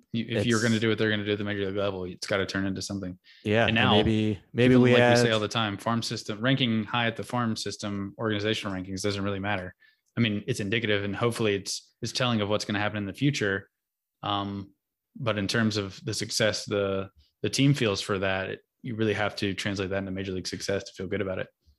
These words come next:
Speaker 2: Yeah, and, and usually it is predictive of success
Speaker 1: Mm-hmm.
Speaker 2: if you have an elite farm system, you know,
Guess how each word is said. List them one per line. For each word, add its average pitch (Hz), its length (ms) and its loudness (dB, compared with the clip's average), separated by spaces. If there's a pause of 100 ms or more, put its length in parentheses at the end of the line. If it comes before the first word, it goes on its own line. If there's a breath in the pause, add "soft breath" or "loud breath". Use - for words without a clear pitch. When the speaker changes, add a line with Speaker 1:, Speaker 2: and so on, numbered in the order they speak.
(140)
Speaker 2:
Yeah, 127 300 4
and, 127 300 4
and 123 260 2
usually 113 340 4
it 107 60 4
is 113 200 4
predictive 101 640 0
of 90 420 -2
success - 760 -2
Speaker 1:
Mm-hmm. 120 200 4 (200)
Speaker 2:
if - 160 -6
you 92 100 -4
have 92 480 -2 (160)
an 101 80 -2
elite 98 400 -2
farm 110 300 0
system, 101 680 -4
you 107 60 -6
know, 92 160 -4